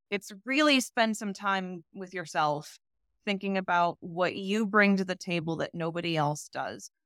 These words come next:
And everyone has it. Like, don't, I feel like I give this advice sometimes, and there's this very, like, sheepish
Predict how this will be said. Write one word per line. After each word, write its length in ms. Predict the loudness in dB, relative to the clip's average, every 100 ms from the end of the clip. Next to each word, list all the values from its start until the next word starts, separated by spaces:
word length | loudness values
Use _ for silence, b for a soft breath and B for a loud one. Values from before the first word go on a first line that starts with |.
| -4
And 180 | -2 -2 4
everyone 520 | 4 4 2 2 0
has 340 | -2 -6 -6
it. 180 | -8 -8 -10
Like, 180 | -6
don't, 300 | 2 4 2 -6 _ _ _ -6
I 80 |
feel 160 | 2 6
like 140 | 6
I 100 | 6
give 160 | 4 2
this 160 | 0 -6
advice 380 | 2 4 4
sometimes, 720 | -2 -6 -6 -6 -6 -6 -12 -8
and 280 | -4 -4 -4
there's 240 | -4 -6 -10 -10
this 240 | -8 -6
very, 320 | 0 2 2
like, 240 | 2 0 0
sheepish 720 | -6 -4 4 4 4 0 -8